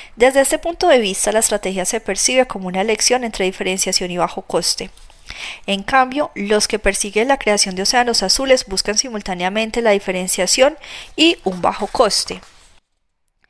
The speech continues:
Volvamos al ejemplo de Cirque du Soleil. La búsqueda simultánea de la diferenciación y el bajo coste se encuentra en la esencia de la experiencia de entretenimiento que creó. En el momento de su debut,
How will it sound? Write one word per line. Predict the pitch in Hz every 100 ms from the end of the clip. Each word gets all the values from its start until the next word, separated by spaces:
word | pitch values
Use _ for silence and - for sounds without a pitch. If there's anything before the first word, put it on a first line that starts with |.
| _ _ _ - -
Volvamos | 269 285 285 320
al | 370
ejemplo | 339 247 196 220
de | 220
Cirque | - 196 - 196
du | 202
Soleil. | - 185 175 190 - - - - - - -
La | 220 240
búsqueda | 277 - 330
simultánea | 349 302 233 - 185 190 220
de | 208
la |
diferenciación | 190 196 185 185 185 - 175 - 196 214
y | 220 190
el |
bajo | 180 180 202
coste | - 254 262 262
se | 196
encuentra | 196 180 190
en | 214
la |
esencia | 220 196 185 -
de | 202
la | 202
experiencia | - 190 226 233 233 220
de |
entretenimiento | 220 208 202 190 175 170 185
que | - 185
creó. | 220 233 208 - - - - - - - -
En | 233
el | 262
momento | 262 262 269 269
de | 349
su | - 233
debut, | 202 185 220 247